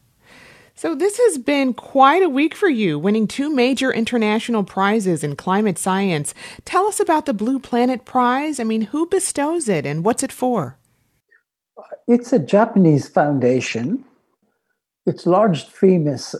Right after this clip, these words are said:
Speaker 2: uh, sustainability and protecting the environment, but it has predominantly gone to, uh,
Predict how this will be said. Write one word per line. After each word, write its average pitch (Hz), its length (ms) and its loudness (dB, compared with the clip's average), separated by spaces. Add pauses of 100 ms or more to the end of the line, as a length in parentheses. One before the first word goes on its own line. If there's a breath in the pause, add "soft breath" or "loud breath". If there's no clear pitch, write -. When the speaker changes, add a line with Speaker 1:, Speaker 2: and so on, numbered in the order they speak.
Speaker 2:
uh, 123 280 -2
sustainability 131 1200 0
and 113 180 -10
protecting 127 520 -8
the 107 120 -10
environment, 113 1040 -10 (680)
but 151 400 -4
it 165 140 -10
has 156 140 -6
predominantly 202 920 -4
gone 143 460 -6
to, 123 520 -10
uh, 123 300 -6